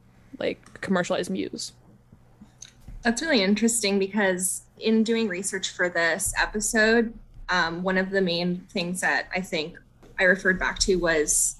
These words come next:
Speaker 2: this two thousand nine Met exhibit called The Model as Muse. Uh, the curators defined the muse throughout this, like, process of just, like, collecting archives, and they noticed that, that the large percentage of the, the clothes worn by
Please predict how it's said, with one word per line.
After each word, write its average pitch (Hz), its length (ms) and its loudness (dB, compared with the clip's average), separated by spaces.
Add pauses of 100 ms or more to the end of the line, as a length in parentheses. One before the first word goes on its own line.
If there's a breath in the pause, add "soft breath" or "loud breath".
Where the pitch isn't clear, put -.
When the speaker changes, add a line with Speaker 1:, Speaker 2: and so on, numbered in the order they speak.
Speaker 2:
this 175 220 -4
two - 160 0
thousand 202 300 2
nine 180 240 0 (440)
Met 170 280 2
exhibit 151 680 -2 (100)
called 202 200 2
The 196 60 2
Model 185 380 2
as 170 280 -2
Muse. 190 680 0 (100)
Uh, 202 160 2
the 208 80 0
curators 208 760 0 (240)
defined 196 520 0
the 190 80 -4
muse 165 840 -2 (380)
throughout 170 340 0
this, 190 240 2
like, 170 140 -6
process - 500 -8
of - 80 -16
just, - 160 -10
like, 180 100 -10 (220)
collecting 185 400 -8
archives, 220 560 2
and 202 80 2
they 202 100 2
noticed 196 500 0
that, 190 400 2 (120)
that 220 140 2
the 214 80 4
large 190 300 4
percentage 226 420 0
of 208 100 -4
the, 180 140 -10
the 185 100 -2
clothes 185 380 0
worn 175 300 2
by 170 400 -2